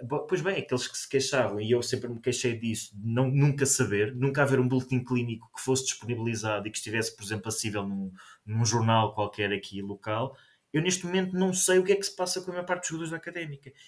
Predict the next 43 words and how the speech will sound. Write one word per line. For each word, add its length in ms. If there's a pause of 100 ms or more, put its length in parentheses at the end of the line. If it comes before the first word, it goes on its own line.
Eu 100
gostava 340
de 60
saber 260
o 20
que 80
é 40
que 60
se 60
passa 240
com 120
o 40
Kalindi, 500
que 100
foi 120
uma 160
contratação 800 (380)
para 160
este, 460
para 200
este, 500
para 140
este 140
mercado 280
de 40
inverno, 420 (300)
que 80
chegou 420
e 80
que 120
aparentemente 720
deve 200
estar 420
em 180
tão 160
mau 220
estado 520
que 120
tiveram 260
que 80
ir 20
buscar 260
outro. 260